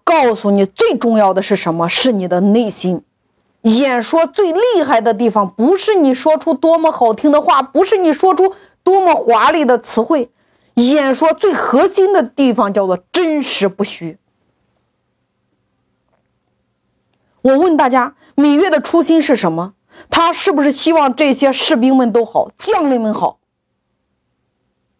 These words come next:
靠他们自己的努力去赚取军功？这件事儿真不真实？如果这件事儿是假的，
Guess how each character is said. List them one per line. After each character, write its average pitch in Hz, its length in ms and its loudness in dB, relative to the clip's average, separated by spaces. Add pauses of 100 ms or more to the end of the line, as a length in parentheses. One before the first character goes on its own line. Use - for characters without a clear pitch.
(120)
靠 277 220 0
他 262 120 -2
们 269 160 0
自 - 280 -2
己 269 100 0
的 254 80 2
努 247 160 2
力 240 140 0
去 214 220 -2 (760)
赚 320 260 -2
取 233 140 -4
军 214 220 -2
功？ 220 240 -2 (340)
这 349 180 0
件 302 220 0
事 339 140 -2
儿 254 80 0
真 415 260 -2
不 285 80 -2
真 240 180 0
实？ 180 280 -4 (1040)
如 247 140 2 (180)
果 339 140 2
这 359 220 0
件 302 220 0
事 - 160 -2
儿 302 60 2
是 285 160 -2
假 202 560 -2
的， 220 300 -2